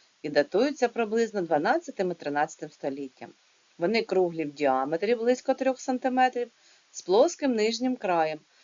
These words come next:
Висота їх від двох, е, з половиною до трьох сантиметрів. Одна з них виготовлена із зеленого скла, інша також із зеленого скла, але покрита поливою бежевого кольору. У наш час шашкісти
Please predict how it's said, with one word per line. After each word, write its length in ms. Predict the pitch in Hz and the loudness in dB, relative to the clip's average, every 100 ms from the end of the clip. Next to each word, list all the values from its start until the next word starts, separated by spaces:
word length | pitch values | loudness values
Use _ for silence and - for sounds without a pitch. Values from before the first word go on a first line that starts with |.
| _ - | _ -8
Висота 440 | 175 190 - 320 | -8 -6 2 4
їх 280 | 311 175 - | 4 -4 -6
від 180 | 170 156 | -12 -8
двох, 320 | 190 196 - | -2 -2 -4
е, 460 | - - 143 151 151 | -12 -4 -2 -2 -4
з 100 | - | -4
половиною 540 | 180 190 320 370 202 | -2 0 0 0 -2
до 120 | 170 | -4
трьох 260 | 170 220 254 | -2 -2 -2
сантиметрів. 760 | 240 214 190 160 127 _ - _ _ _ _ _ _ _ | -8 -6 -6 -4 -6 _ -20 _ _ _ _ _ _ _
Одна 360 | 147 165 233 349 | -8 0 2 2
з 60 | 262 | 0
них 280 | 185 147 | -4 -6
виготовлена 600 | 160 160 151 - 147 143 143 | -6 -6 -6 -12 -12 -8 -8
із 240 | 147 147 | -8 -14
зеленого 500 | 156 151 139 127 123 | -6 -4 -4 -6 -10
скла, 520 | - - 139 156 247 _ _ _ _ - | -16 -12 -4 -2 -4 _ _ _ _ -12
інша 300 | 160 202 208 | -8 -6 -2
також 520 | 320 - 220 226 247 | -2 -2 0 0 0
із 140 | 247 | -4
зеленого 500 | 247 269 262 269 277 | 0 2 2 0 -8
скла, 420 | 277 - 277 269 - | -10 -6 -2 0 0
але 300 | 165 175 170 | 2 2 0
покрита 680 | 143 - 151 214 247 180 - _ _ _ - | -4 -4 -2 -2 0 -4 -4 _ _ _ -2
поливою 600 | 151 151 226 226 165 147 | 0 2 0 0 -4 -2
бежевого 580 | 147 147 165 165 185 | 0 0 -2 -2 -4
кольору. 500 | 185 165 123 120 104 _ _ _ _ _ _ | -6 -4 -4 -6 -14 _ _ _ _ _ _
У 120 | 156 | -8
наш 380 | 156 147 139 - | -2 0 0 -2
час 460 | 170 202 320 - _ _ | 2 2 2 -4 _ _
шашкісти 600 | - 160 - 220 285 - | -8 -4 -4 -4 -8 -8